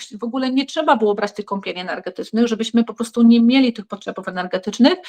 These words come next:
to przede wszystkim jest, e, medytacja ochronna białego światła, gdzie tutaj używamy słów tylko, tylko dobro do mnie przychodzi, tylko dobro ze mnie wychodzi. To s-, o, s-, robimy sobie taką wizualizację białego świata, że,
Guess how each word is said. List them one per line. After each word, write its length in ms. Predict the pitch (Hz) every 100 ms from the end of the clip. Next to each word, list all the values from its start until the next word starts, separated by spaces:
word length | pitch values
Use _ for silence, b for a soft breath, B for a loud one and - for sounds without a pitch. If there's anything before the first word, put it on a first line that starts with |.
| B B B
to 100 | -
przede 300 | 262 277 226
wszystkim 560 | 233 - 247 - 247 233
jest, 400 | 208 208 208 - 202
e, 540 | 202 196 190 190 190 - _ b b b b b
medytacja 540 | 226 220 214 233 - -
ochronna 540 | 202 - 214 214 196
białego 360 | 196 180 180 190
światła, 540 | - 175 - 214 - _ _ _ _ _ _ _ _ _ _
gdzie 160 | 220 214
tutaj 260 | 220 214 202
używamy 440 | 196 208 202 196
słów 360 | 196 196 196 -
tylko, 540 | 202 202 196 196 - _
tylko 380 | 214 208 202 202
dobro 340 | 196 190 240
do 120 | 247
mnie 120 | 262 262
przychodzi, 460 | - 240 240 226
tylko 240 | 226 214 208
dobro 560 | 196 196 196 170 - _
ze 240 | 202 202 196
mnie 160 | 185
wychodzi. 600 | 175 - 170 185 311 - _
To 100 | 214
s-, 80 | 208
o, 320 | 220 220 220
s-, 140 | 226 - 220 214 208
robimy 320 | 233 247 240
sobie 220 | 233 226
taką 260 | 220 226 208
wizualizację 760 | 233 233 220 226 226 226 202
białego 360 | 190 196 202 202
świata, 380 | - - 214
że, 280 | 117 214 202